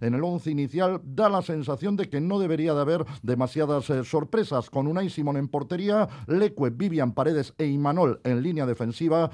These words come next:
en el centro del campo Mikel Vesca con, eh, Íñigo Ruiz de Galarreta, por delante Nico Williams y su hermano Iñaki en las bandas,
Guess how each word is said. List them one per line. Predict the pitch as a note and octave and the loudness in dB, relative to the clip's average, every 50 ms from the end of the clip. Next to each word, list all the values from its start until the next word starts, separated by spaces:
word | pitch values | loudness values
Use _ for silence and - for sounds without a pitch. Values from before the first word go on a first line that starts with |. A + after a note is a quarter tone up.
| C#3+ C3 - | -6 -6 -2
en | G#2 | -2
el | A2 A2+ | -2 0
centro | A2 - E3+ E3+ - D#3+ C3+ | -2 -2 -2 -2 -2 0 -2
del | C3+ C3+ B2 | -2 -2 -2
campo | - F#3+ F3+ F3+ C3 B2 | -2 -2 -2 0 0 -2
Mikel | A2+ C3 E3 G#3 F3 - G#3 G3+ | 0 0 0 -2 -2 0 0 0
Vesca | D#3 D3+ A#2+ - - B2+ A2+ - | 2 0 -2 -2 -2 -4 -4 -2
con, | - B2 B2+ B2+ C3 B2+ - | -2 -2 0 0 -2 -2 -2
eh, | C#3 C3+ C3 B2 B2 A#2 A2+ A2 - | 0 0 2 2 2 2 0 -2 -2
Íñigo | - G3 G3+ F3 D3 G#2+ G#2+ | -2 0 0 2 2 2 2
Ruiz | G#2 C3 E3+ G#3+ D3+ | 0 0 -2 -2 0
de | D3+ C3+ A#2+ | 0 -2 0
Galarreta, | A2 F3+ F3+ E3 C#3 C#3+ D#3+ - - D#3 D#3+ D#3 - - - - - | 2 2 2 2 2 0 -2 0 2 2 2 2 0 -2 -12 -20 -2
por | _ C3 B2+ A#2 | _ 2 2 4
delante | C#3 D3+ F#3+ G3 E3 C#3+ - B2+ A2 - | 2 2 2 2 0 0 0 -2 -2 0
Nico | - C#3+ E3+ G3 A3 - - - | 0 0 2 2 0 2 2 0
Williams | D3+ B2+ A#2+ G#2+ G#2+ G#2+ G#2+ G2+ - | 2 2 2 0 0 0 -2 -4 -4
y | - | -6
su | B2+ - C#3+ | -6 -4 -2
hermano | D3 E3 F#3+ F#3 F3+ | 0 0 0 0 0
Iñaki | D3+ B2 A#2 G#2 F2+ A2+ | 0 0 -2 -2 -2 -2
en | A#2 B2 | -2 0
las | A2+ G#2 F#2+ | 0 -2 -2
bandas, | G#2+ C#3+ D3 D3 C#3+ D3 D3+ - - | 0 -2 0 0 0 0 0 -2 -4